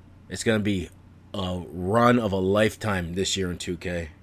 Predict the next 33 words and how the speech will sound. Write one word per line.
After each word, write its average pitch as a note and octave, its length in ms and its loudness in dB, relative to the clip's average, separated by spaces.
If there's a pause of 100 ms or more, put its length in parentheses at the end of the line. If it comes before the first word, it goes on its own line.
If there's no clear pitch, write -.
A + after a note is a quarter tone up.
(600)
building G#2+ 320 2
up G2+ 140 -2
to F#2+ 500 2 (140)
the G#2 80 -4
P A#2 240 10
S G#2 140 2
five G2 340 4
dropping F#2 420 -2
in E2+ 300 -4 (160)
probably F2+ 260 -4
December F2 400 -4
or E2+ 40 -2
November. E2+ 460 -6 (1700)
The G#2 100 2
demo, G#2+ 480 4 (320)
I F#2+ 60 -4
think, G#2 200 -2
comes G#2 220 0
out F#2+ 160 4
August G2 340 0
twenty-fourth, A2 560 0
so G2 140 0
in E2+ 80 -4
ten C#3 320 0
days F#2+ 240 0
I F#2 60 -2
start F#2 240 -2
playing G2+ 200 -2
the F2 80 -2
demo F2+ 380 -4
of G2+ 240 -2
two F#2 200 -4
K. E2 380 -6